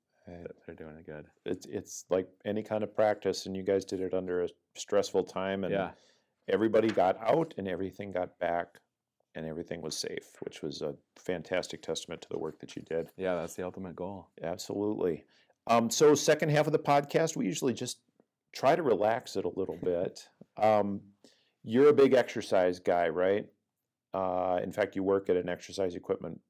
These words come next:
Speaker 1: store. Uh, if I was somebody that really was wanting to get in shape, not necessarily in the best shape, <laughs> what are your top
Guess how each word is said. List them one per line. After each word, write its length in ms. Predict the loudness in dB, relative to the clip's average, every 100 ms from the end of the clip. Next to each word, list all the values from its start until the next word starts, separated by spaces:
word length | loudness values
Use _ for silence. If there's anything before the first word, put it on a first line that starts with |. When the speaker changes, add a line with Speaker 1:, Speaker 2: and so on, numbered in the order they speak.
| _ _ _ _
Speaker 1:
store. 680 | -10 -10 -2 0 2 0 -2 _ _ _ _ _ -6
Uh, 360 | -2 2 2 2 -2 _ _ _ _ _ _ _
if 140 | -6 -4
I 220 | -4 0
was 180 | 2 2
somebody 300 | 2 6 6
that 100 | 6
really 260 | 2 2 2
was 180 | 0 -2
wanting 540 | -8 -2 2 2 4
to 60 | 2
get 160 | 2 0
in 140 | 0
shape, 480 | -4 -4 -4 -4 -8 _ _ _ _ _ -18
not 300 | -8 -6 -6
necessarily 400 | -10 -6 -4 -4
in 40 |
the 60 | -6
best 240 | -4 -4
shape, 340 | -4 -4 -4 -6 _ _ _
<laughs> 320 | -16 -16 _
what 160 | 0 2
are 40 |
your 160 | 4 0
top 640 | -2 -6 0 2 2 -2